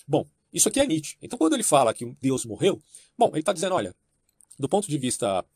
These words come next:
privado, pode ser que não, né? Muitas pessoas hoje, até, é, na época de Nietzsche, mas ainda no século vinte e um, ah, admitem Deus. Eu, particularmente, assim faço. Evidentemente, sou cristão, né? Nesse sentido,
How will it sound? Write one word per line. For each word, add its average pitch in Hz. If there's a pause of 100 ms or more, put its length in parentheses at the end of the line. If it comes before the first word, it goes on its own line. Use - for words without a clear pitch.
(120)
privado, 123
pode -
ser -
que 311
não, 147
né? 110
Muitas 151
pessoas 131
hoje, 117
até, 147 (480)
é, 98
na 110
época 110
de 98
Nietzsche, 151
mas 104
ainda 110
no 101
século 104
vinte 107
e 175
um, 196 (300)
ah, 110
admitem 135
Deus. 139
Eu, 143 (400)
particularmente, 117
assim 170
faço. - (120)
Evidentemente, 117
sou 131
cristão, 117 (240)
né? 101
Nesse 110
sentido, 120